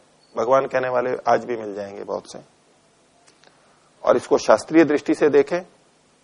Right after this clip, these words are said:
तो वेद में ईश्वर स्वयं बोलते हैं, भगवान स्वयं बोलते हैं। उसके जो स्वरूप बताया उसमें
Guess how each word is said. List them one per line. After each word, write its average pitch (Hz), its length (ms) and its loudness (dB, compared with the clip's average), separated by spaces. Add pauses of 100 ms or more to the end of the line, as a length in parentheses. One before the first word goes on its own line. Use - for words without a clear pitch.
(600)
तो 98 120 -2
वेद 113 260 2
में 117 320 -4 (1120)
ईश्वर - 240 -10
स्वयं 180 340 -4
बोलते 175 300 -8
हैं, 165 80 -12
भगवान 131 300 -6
स्वयं 151 260 -6
बोलते 143 320 -8
हैं। - 80 -20 (320)
उसके - 200 -10
जो 104 80 -4
स्वरूप 127 340 -2
बताया 120 420 0
उसमें 156 440 -8